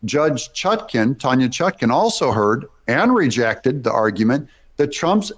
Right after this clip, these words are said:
actions should be considered protected political speech.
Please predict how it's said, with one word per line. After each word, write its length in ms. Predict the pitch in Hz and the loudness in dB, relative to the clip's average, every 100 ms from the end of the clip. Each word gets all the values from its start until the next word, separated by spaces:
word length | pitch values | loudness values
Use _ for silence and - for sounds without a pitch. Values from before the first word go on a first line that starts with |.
| _ | _
actions 580 | 147 180 185 - 117 127 | -2 0 -2 -4 -2 -2
should 380 | - - 175 147 | -2 -2 0 0
be 140 | 190 | 0
considered 600 | 190 180 - 117 120 139 | 0 -4 -2 -2 -2 -2
protected 680 | - 156 - 101 - 139 131 | -4 -6 -2 -4 -2 -8 -6
political 420 | - 101 104 - | -4 -2 -2 -4
speech. 400 | 127 - 202 - | -6 -2 -2 -2